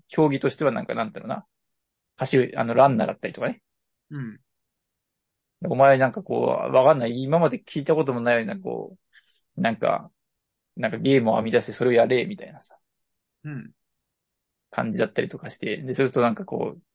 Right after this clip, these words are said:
Speaker 1: 競技者としては、「お、そんなの知らねえよ」みたいになるっていう。
Speaker 2: うんうん。
Speaker 1: だから、これは強靭の主催になったですよ。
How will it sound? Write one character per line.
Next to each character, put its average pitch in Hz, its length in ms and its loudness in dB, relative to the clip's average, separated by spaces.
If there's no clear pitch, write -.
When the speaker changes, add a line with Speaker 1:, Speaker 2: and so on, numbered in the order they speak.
Speaker 1:
競 143 200 4
技 131 60 0
者 127 100 0
と 120 60 -4
し - 80 -8
て 160 80 0
は、 147 300 4
「お、 156 140 -2
そ 160 100 0
ん - 20 0
な 170 80 2
の 143 60 -2
知 - 100 -8
ら 131 120 2
ね 131 100 -4
え 127 40 -6
よ」 120 100 -6
み - 80 -10
た 113 100 -8
い - 40 -10
に - 60 -12
な 107 100 -6
る - 140 -18
っ - 80 -20
て - 80 -20
い 185 40 -18
う。 165 100 -18
Speaker 2:
う 156 60 -12
ん - 20 -10
う - 40 -10
ん。 - 60 -20
Speaker 1:
だ - 80 -20
か - 100 -20
ら、 - 60 -2
こ 165 100 0
れ - 40 8
は 139 60 2
強 135 200 4
靭 117 200 -4
の 117 80 -6
主 - 180 -10
催 113 60 0
に 110 100 -4
な 113 60 -6
っ - 80 -14
た - 80 -18
で - 80 -20
す - 80 -20
よ。 - 60 -20